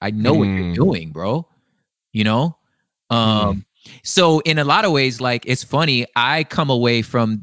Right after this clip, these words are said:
Speaker 1: that conversation coupled with being, you know, the child of a, you know, Black Panther, coming from a militant home, your leanings,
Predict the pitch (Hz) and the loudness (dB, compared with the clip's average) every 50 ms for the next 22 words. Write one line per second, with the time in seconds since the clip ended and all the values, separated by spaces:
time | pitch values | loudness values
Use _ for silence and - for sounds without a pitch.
0 | - - 101 113 117 - - - 123 117 104 101 95 - - 107 104 - - - | -8 -4 -2 -2 -2 -2 -4 -4 -4 -2 -2 -4 -6 -4 -2 -2 -2 -2 -4 -4
1 | 107 104 98 98 95 95 92 - - _ _ _ _ _ _ _ _ _ _ _ | -2 -2 0 0 -2 -2 -4 -6 -8 _ _ _ _ _ _ _ _ _ _ _
2 | _ _ _ _ _ _ _ _ _ _ _ _ _ _ _ _ _ _ _ _ | _ _ _ _ _ _ _ _ _ _ _ _ _ _ _ _ _ _ _ _
3 | _ _ _ _ _ - 135 127 - 131 127 117 117 117 110 - 107 117 113 110 | _ _ _ _ _ -2 -2 0 0 0 0 0 0 -2 -2 0 0 0 2 2
4 | 107 107 104 101 104 110 139 131 92 87 85 85 - - 95 98 98 104 95 87 | 2 2 0 0 -2 -2 0 0 0 0 -2 -2 -2 -2 0 0 0 0 -2 -4
5 | 85 78 73 73 - - 135 - _ _ _ _ 131 120 - - - - 90 87 | -6 -8 -8 -10 -10 -12 -16 -18 _ _ _ _ -8 -8 -8 -8 -8 -8 -8 -8
6 | 87 - - 123 127 127 - - 131 123 117 110 - 104 98 92 - 82 82 87 | -6 -6 -4 -2 -2 -2 -2 0 0 0 0 0 -2 -4 -6 -6 -6 -8 -8 -6
7 | 90 98 98 104 101 - - 87 82 - - 110 107 120 127 117 107 101 98 95 | -6 -4 -4 -4 -6 -6 -8 -12 -14 -12 -8 -6 -4 -2 -2 -2 -2 -2 -4 -4
8 | 101 - _ _ _ _ _ _ _ _ _ 98 104 127 139 113 101 107 135 180 | -6 -10 _ _ _ _ _ _ _ _ _ -4 -2 -2 -2 0 -2 0 0 0
9 | 170 127 113 107 95 - - - | 0 0 -2 -2 -4 -8 -14 -20